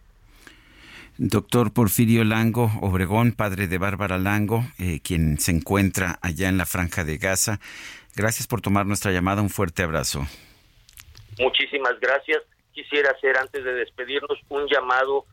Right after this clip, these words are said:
Speaker 2: a la sociedad internacional, a todos los países, eh, que se unan y exijan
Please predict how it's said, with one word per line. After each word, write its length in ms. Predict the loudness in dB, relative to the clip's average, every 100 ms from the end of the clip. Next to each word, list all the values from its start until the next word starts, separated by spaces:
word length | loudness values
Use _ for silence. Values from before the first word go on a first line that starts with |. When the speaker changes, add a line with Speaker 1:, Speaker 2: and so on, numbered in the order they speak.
| _
Speaker 2:
a 80 | -4
la 120 | -2 0
sociedad 480 | -2 0 2 4
internacional, 920 | 2 -4 -6 -4 -4 -2 0 0 0 -4 _ _ -10
a 100 | -8
todos 400 | -2 0 0 -2
los 140 | -6
países, 600 | -4 -4 -2 -4 -2 -2 -2 -10 -20 -20 -20 -6
eh, 340 | -2 0 -2 -4 _ _ _ _ _
que 220 | -2 -2 0
se 120 | 0
unan 540 | 2 2 2 0 -2 -6 _ _
y 160 | -2
exijan 640 | -2 -2 -6 -2 0 0